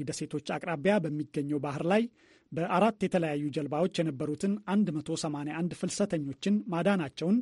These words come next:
የካናሪ ደሴቶች የአስቸኳይ አገልግሎት ዛሬ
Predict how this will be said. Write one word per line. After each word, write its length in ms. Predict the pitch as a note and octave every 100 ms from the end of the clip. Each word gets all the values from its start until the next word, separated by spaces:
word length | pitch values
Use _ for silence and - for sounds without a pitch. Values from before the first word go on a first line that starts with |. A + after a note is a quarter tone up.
| - - _ -
የካናሪ 520 | E3+ E3+ G3+ F3+ D3 C#3
ደሴቶች 460 | D3 - D3+ G3+ -
የአስቸኳይ 580 | E3 - D#3+ - D3
አገልግሎት 480 | C#3+ D3 B2+ C#3+ E3 - E3
ዛሬ 220 | D3+